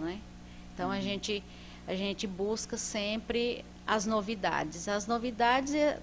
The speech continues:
Speaker 1: todo ano a gente tá sempre a, em dose pequenas, né, pra gente não dar o passo maior do que a perna, mas assim, sempre tendo a novidade.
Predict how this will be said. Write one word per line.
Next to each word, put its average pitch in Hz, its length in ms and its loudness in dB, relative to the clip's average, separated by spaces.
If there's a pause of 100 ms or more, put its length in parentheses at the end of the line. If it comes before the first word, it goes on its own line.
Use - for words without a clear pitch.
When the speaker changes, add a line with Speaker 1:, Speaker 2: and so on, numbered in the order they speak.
Speaker 1:
todo 285 260 6
ano 269 220 6
a 294 60 6
gente 285 360 4 (280)
tá 247 120 2
sempre 269 400 2
a, 285 420 6
em 240 260 2
dose 220 680 8 (300)
pequenas, 240 680 8
né, 214 160 4
pra 226 140 0
gente 208 240 0
não 196 200 0
dar 190 140 4
o 190 60 4
passo 185 340 2
maior 185 180 2
do 185 100 -10
que - 80 -2
a 180 80 0
perna, 262 520 -2 (640)
mas 208 240 0
assim, 220 520 -4
sempre 226 480 0
tendo 226 320 -2
a 233 60 2
novidade. 220 760 -2